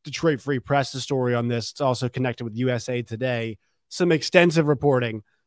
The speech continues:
about the Title nine, uh, issues that, that Mel Tucker is having at a school, Michigan State,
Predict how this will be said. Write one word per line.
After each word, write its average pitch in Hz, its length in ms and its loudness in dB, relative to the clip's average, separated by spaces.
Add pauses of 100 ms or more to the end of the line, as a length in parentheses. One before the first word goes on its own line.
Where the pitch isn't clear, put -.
(140)
about 151 320 4
the 139 140 0
Title 151 420 2
nine, 139 480 2 (100)
uh, 123 420 0
issues 139 440 0
that, 127 340 0
that 135 160 -2
Mel 131 220 2
Tucker 131 360 -4
is 120 180 -6
having 110 380 -2 (380)
at 151 120 4
a 147 120 2
school, 156 540 4 (120)
Michigan 135 340 -2
State, 151 400 4